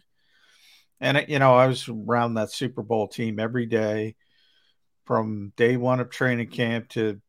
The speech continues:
Minneapolis, and I've been with this team every day pretty much, and this team's more talented. I don't, I don't know if they're gonna win the Super Bowl, but they're more talented than that Super Bowl team. I will say that.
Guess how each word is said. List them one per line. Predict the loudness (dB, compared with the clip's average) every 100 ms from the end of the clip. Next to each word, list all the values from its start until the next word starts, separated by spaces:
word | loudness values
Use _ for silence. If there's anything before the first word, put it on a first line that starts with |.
| _ _ _ _ _
Minneapolis, | -8 -4 0 2 2 0 -2 -2 -4 -8 -20 -12
and | -10 -10 -10 -14 -18 _ _ _ -8
I've | -6
been | -4 -4
with | -6
this | -6 -8 -6
team | -6 -4 -4
every | -4 -6
day | -4 -2 -2 -4
pretty | -4 -4 -4
much, | -6 -8 -8 -10
and | -10 -10 -12 _ _ _ _ _ _ _ _ _ -10
this | -10 -6
team's | -6 -6 0
more | 2 2
talented. | 4 4 4 0 0 0
I | 2 2
don't, | 2 -2 -2
I | 0
don't | 2 2
know | 2
if | 2
they're | 0
gonna | 0
win | 0 -2
the | -2
Super | -4 -6 -4 -6
Bowl, | -6 -6 -6
but | -6
they're | -2 -2
more | 0 -2
talented | 0 2 2 0 -4 -4 -6
than | -6 -6
that | -6 -10
Super | -8 -10 -10 -10
Bowl | -8 -8
team. | -10 -12 -8
I | -8
will | -6 -8
say | -8 -6 -4
that. | -4 -8 -10